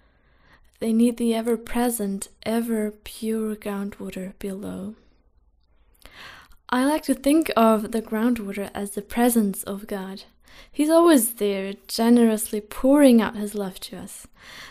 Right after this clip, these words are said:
And even though I might not always be aware of it and feel or taste it, it's there, it's right at my disposition,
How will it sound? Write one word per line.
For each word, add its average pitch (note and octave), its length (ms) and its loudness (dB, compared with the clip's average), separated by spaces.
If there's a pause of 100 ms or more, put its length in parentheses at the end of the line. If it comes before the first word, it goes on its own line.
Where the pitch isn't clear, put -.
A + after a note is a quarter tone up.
And C4 220 0
even D#4+ 240 0
though D4+ 280 4
I C4 200 0
might B3+ 300 4
not B3+ 160 4
always D4 340 2
be A3+ 140 -2
aware A3+ 440 0
of G3+ 160 -6
it F#3+ 220 -4
and G3+ 380 -6
feel B3 480 0
or G3 180 -4
taste D#4+ 480 -4
it, G3 320 -8 (800)
it's - 260 -2
there, E4+ 360 4
it's - 280 -2
right B3+ 200 2
at B3 100 4
my A3+ 220 0
disposition, G3 880 -8